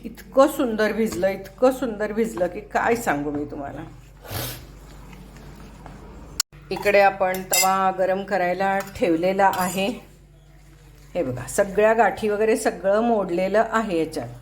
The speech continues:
किती मिनिटाचा सगळा कालावधी आहे बघा. भिजायला फाई-, फार जास्त ठेवायची गरज नाही.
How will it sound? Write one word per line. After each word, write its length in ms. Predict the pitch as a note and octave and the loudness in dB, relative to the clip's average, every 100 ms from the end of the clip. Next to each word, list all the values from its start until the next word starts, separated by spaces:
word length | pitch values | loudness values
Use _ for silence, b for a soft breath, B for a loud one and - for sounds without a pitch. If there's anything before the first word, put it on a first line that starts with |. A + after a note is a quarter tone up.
| - - - - - | -20 -20 -18 -10 -2
किती 240 | A#3+ A#3+ C#4+ | 0 4 6
मिनिटाचा 480 | C#4+ C4 B3+ B3+ | 6 8 6 6
सगळा 300 | B3+ B3 A3+ | 4 2 2
कालावधी 580 | A#3+ B3+ G#3 G#3 G#3 A3 | 4 4 4 2 0 0
आहे 80 | A#3+ | 2
बघा. 260 | B3 B3+ G#3+ | 4 4 2
भिजायला 440 | G3+ F3 G#3 A3+ | 2 2 4 2
फाई-, 400 | A#3 A3+ A3 - | -2 -4 -4 -6
फार 240 | - G3 G#3 | 0 2 2
जास्त 320 | G#3+ F#3+ G#3+ | 0 0 -6
ठेवायची 460 | G#3 A#3+ F3+ F3+ | -4 0 0 -2
गरज 340 | A3 F#3 F#3 G3 | 0 2 2 0
नाही. 140 | A#3 | -2